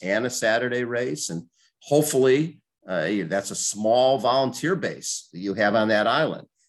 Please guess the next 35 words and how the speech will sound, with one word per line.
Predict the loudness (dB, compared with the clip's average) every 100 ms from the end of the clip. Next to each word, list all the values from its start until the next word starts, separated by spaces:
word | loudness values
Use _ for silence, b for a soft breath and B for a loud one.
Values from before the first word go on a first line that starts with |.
| _
So | -10
hopefully | -4 -2 -2 -2 0 0
everything | -2 -2 -2 -4 -4
goes | -2 -4 -6
great, | -8 -6 -6 -6
which | -8 -6
I'm | -6
sure | -4 -2
it | 0 0
will, | -2 -2 -6 _ _ _ _
'cause | -12
Diana | -2 0 2 0
Birch | 0 -2 -2 -8
is | -10 -6
simply | -6 -4 -4
one | -4 -4 -4
of |
the | -2
best | -2 -4 -8
event | -8 -6 -6
directors | -4 -4 -4 -8
around. | -2 -4 -4 b b b 0
It's | 0
funny | 2 4 6
though, | 6 4 0 -6
I, | -2 0
I | 0
mean, | 0 -4
you | -6 -6
talk | -2 -2 -2
to |
the | -10
people | -8 -8 -6 -4
at |
Ironman, | 0 2 0 -2 -6 -10